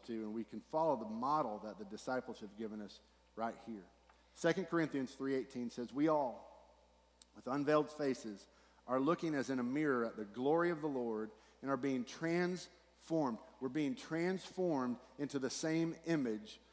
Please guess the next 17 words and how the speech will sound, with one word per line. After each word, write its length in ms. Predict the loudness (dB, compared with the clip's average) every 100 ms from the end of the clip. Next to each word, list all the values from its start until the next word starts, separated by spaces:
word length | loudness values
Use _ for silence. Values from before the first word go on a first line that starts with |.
| -12
from 160 | -4 -2
glory 380 | 4 4 6 2
to 100 | 0
glory. 580 | 0 2 2 2 0
It 80 | -2
is 120 | -4
from 240 | -2 0 0
the 40 |
Lord 440 | 0 2 4 4 2
who 160 | -2
is 120 | -2
the 120 | -4 -12
Spirit. 420 | -8 -2 -2 -2
What 160 | -6
this 160 | -8 -4
means 260 | 0 2 4
is 220 | 2